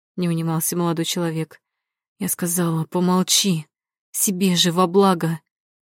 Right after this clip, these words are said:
прошипела Анна. Она вдруг шагнула к Тарасу, прижалась к нему, обхватив руками за шею.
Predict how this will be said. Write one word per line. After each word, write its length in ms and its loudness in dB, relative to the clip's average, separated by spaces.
прошипела 640 0
Анна. 400 -4
Она 260 4
вдруг 280 2
шагнула 480 2
к 80 -14
Тарасу, 680 -2
прижалась 560 0
к 100 -8
нему, 280 4
обхватив 540 -4
руками 380 0
за 160 0
шею. 500 -2